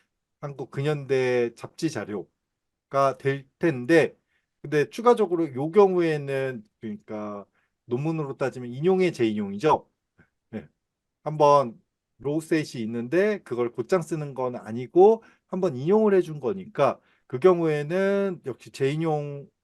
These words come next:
세팅하고 비슷하게 해서 원출처, 즉 국사편찬위원회도 적어주면서 동시에 김병준이 몇 월 며칠에, 어, 수집한 어떤 내용이고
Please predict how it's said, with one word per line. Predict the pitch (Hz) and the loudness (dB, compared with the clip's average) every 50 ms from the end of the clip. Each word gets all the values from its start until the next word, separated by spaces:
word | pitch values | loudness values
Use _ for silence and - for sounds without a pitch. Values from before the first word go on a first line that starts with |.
| _ _ _ | _ _ _
세팅하고 | _ - 175 170 165 - - 165 151 151 147 135 120 117 - | _ -6 -6 -6 -6 -6 -6 -6 -4 -4 -4 -6 -6 -8 -10
비슷하게 | 135 131 131 - - 156 151 151 143 131 | -12 -14 -8 -4 -4 -4 -2 -2 -2 -2
해서 | 113 107 - 127 | -2 -2 -2 -2
원출처, | 113 104 117 131 147 - 185 170 170 - 156 135 127 117 101 - _ | 0 0 -2 -2 -2 -4 -4 -4 -2 -2 -2 0 0 -2 -4 -6 _
즉 | - - 87 - | -16 -16 -16 -16
국사편찬위원회도 | _ - - 143 135 - 143 127 - 135 131 123 120 110 110 110 104 - 131 | _ -12 -12 -12 -10 -10 -12 -12 -10 -10 -10 -8 -8 -8 -8 -10 -10 -10 -12
적어주면서 | 120 - 101 90 107 117 110 - 110 104 101 98 101 160 185 202 202 - - - - _ _ | -12 -10 -8 -6 -6 -6 -4 -6 -8 -8 -8 -6 -2 -2 -2 -2 -2 -6 -16 -20 -20 _ _
동시에 | - 127 131 123 - - 156 170 202 208 - - - _ _ - | -8 -8 -8 -8 -4 0 2 2 2 0 -4 -12 -20 _ _ -10
김병준이 | 143 139 143 170 160 156 147 127 131 127 123 123 120 123 143 170 202 220 226 233 240 226 220 _ _ _ _ _ | -6 0 2 2 2 2 0 -6 -6 -6 -4 -4 -6 -2 0 2 2 4 2 2 0 -4 -6 _ _ _ _ _
몇 | 123 123 139 | -2 2 2
월 | 143 135 131 117 | 4 2 2 0
며칠에, | 107 107 95 - _ _ - - 123 120 117 120 123 143 165 180 185 185 185 175 170 - _ _ _ _ _ _ _ - | -2 -6 -6 -8 _ _ -18 -12 -8 -6 -4 -4 0 2 6 6 6 6 4 2 -2 -8 _ _ _ _ _ _ _ -14
어, | 104 104 - - | -14 -12 -14 -14
수집한 | - - 190 175 185 175 - - 175 180 196 214 214 190 185 _ _ | -10 -8 -4 -2 -2 -4 -2 0 2 4 4 4 2 -2 -8 _ _
어떤 | - 117 - 147 135 117 | -16 -10 -8 -8 -8 -6
내용이고 | 104 104 104 113 113 107 104 104 - - 143 131 123 - 160 185 220 247 247 240 - | -6 -4 -4 -4 -4 -6 -6 -10 -14 -16 -16 -16 -6 2 4 4 4 4 2 -2 -6